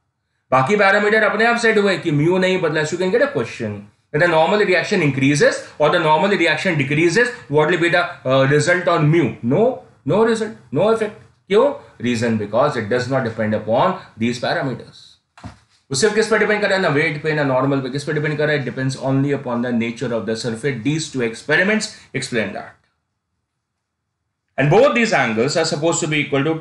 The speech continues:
tan inverse of mu, पर mu कौन सा वाला? limiting वाला, static वाला, limiting वाला, kinetic वाला नहीं।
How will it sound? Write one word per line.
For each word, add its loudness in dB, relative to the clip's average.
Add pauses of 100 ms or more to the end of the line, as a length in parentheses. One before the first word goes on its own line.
tan 2 (140)
inverse 0
of 0
mu, 0
पर 2
mu 2 (100)
कौन -2
सा 0
वाला? 0
limiting -2
वाला, -20 (240)
static -2
वाला, -4
limiting -2
वाला, -4
kinetic -6
वाला -8
नहीं। -16